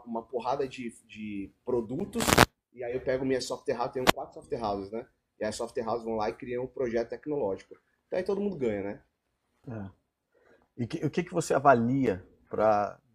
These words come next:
Speaker 2: é, determinar que você vai entrar de sócio numa empresa dessa?
Speaker 1: No caso de, de, de marketing,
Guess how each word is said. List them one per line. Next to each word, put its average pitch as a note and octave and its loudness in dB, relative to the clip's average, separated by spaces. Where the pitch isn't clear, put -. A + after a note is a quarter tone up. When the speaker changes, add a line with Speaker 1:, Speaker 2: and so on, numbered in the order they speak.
Speaker 2:
é, G2+ -2
determinar G#2 -2
que - -10
você A2+ -4
vai G#2 2
entrar G2+ 0
de - -4
sócio G#2 0
numa G2+ -4
empresa G2 -2
dessa? F2+ -8
Speaker 1:
No C3+ -10
caso A#2+ 10
de, A2 -6
de, G2 -4
de - -12
marketing, A2+ -2